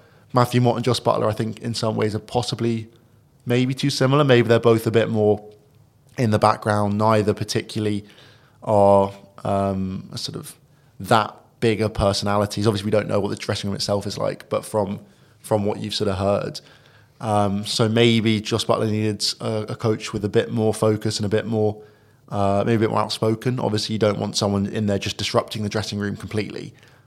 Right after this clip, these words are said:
But there's a possibility maybe that, that there could have been a better pairing. But it'll be interesting to see. Maybe, maybe we just, it was one unlucky tournament, which is, which is very likely. It often happens, and it, and it's probably overlooked a lot of the times that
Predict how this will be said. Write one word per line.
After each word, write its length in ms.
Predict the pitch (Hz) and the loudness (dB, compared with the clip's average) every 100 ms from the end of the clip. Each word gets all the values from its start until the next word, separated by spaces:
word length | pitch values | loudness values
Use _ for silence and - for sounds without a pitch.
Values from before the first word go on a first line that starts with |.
| - | 0
But 380 | - 107 - - | 6 6 4 -4
there's 200 | 113 107 | -2 -2
a 40 | |
possibility 680 | 113 117 110 101 107 107 104 | -2 -4 -4 0 0 0 -4
maybe 400 | 98 101 104 107 | -6 -4 -4 -4
that, 260 | 101 101 - _ _ _ _ _ 101 | -4 -6 -8 _ _ _ _ _ -4
that 160 | 101 | 0
there 140 | 104 104 | 0 0
could 120 | - | 0
have 80 | 104 | 0
been 120 | 104 | 0
a 40 | |
better 200 | 104 107 | 2 2
pairing. 440 | - 113 113 117 139 - | 2 0 2 2 0 -2
But 60 | |
it'll 120 | 127 127 | 2 2
be 60 | |
interesting 220 | 131 131 | 0 -2
to 60 | 117 | -2
see. 180 | 127 127 | 0 0
Maybe, 240 | 113 117 | 2 0
maybe 400 | 107 131 131 123 | -2 4 6 6
we 120 | 117 | 4
just, 280 | 113 117 - - | 2 -2 -4 -10
it 80 | 123 | -4
was 140 | 117 113 | -4 0
one 160 | 120 | 2
unlucky 280 | 113 110 113 | 2 0 -2
tournament, 320 | - 110 117 | -4 -2 -2
which 120 | 117 | -2
is, 140 | 135 - | -4 -4
which 140 | 135 | -4
is 80 | 156 | 4
very 180 | 160 131 | 8 10
likely. 480 | 127 135 113 107 107 - - - | 8 6 -4 -8 -12 -20 -20 -10
It 60 | 120 | -2
often 280 | 110 - 107 | -2 0 -2
happens, 460 | 101 101 101 92 | -2 -2 -4 -4
and 100 | 98 | -4
it, 140 | 98 - _ - | -6 -8 _ -10
and 160 | 110 | -8
it's 100 | 107 | -6
probably 280 | - 113 104 | -4 -2 2
overlooked 360 | 101 101 107 - | 2 0 -2 -2
a 40 | |
lot 80 | 104 | -4
of 60 | 98 | -4
the 60 | |
times 360 | - 104 104 101 | -8 -6 -6 -4
that 220 | 107 - | -6 -6